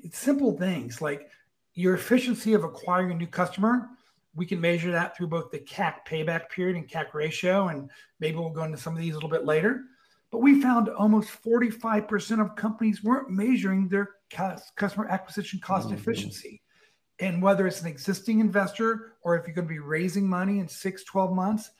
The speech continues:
Speaker 1: these are gonna be critical metrics and performance indicators that investors are gonna use to value your company. If you're not collecting them,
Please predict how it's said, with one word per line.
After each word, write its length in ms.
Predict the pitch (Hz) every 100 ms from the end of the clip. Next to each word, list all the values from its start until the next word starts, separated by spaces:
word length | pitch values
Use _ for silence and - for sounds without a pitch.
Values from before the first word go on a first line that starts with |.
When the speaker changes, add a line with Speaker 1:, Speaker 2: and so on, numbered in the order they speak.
| _ _ -
Speaker 1:
these 180 | 233 247
are 40 |
gonna 120 | 254
be 180 | 170 147 -
critical 680 | - 190 208 220 196 190 127
metrics 720 | 135 - - 247 - - - -
and 240 | 165 143
performance 540 | 143 156 180 190 214 -
indicators 720 | 214 214 208 214 262 254 - _ _ _ _ 147
that 180 | 156
investors 580 | 165 156 165 208 214 180
are 40 | 165
gonna 140 | 165
use 200 | 160 165
to 120 | - 139
value 400 | 147 151 147 143
your 160 | 143
company. 400 | - 151 - 117
If 160 | 117 -
you're 100 | 202
not 240 | 226 226
collecting 460 | - 202 214 214 220
them, 380 | 220 226 226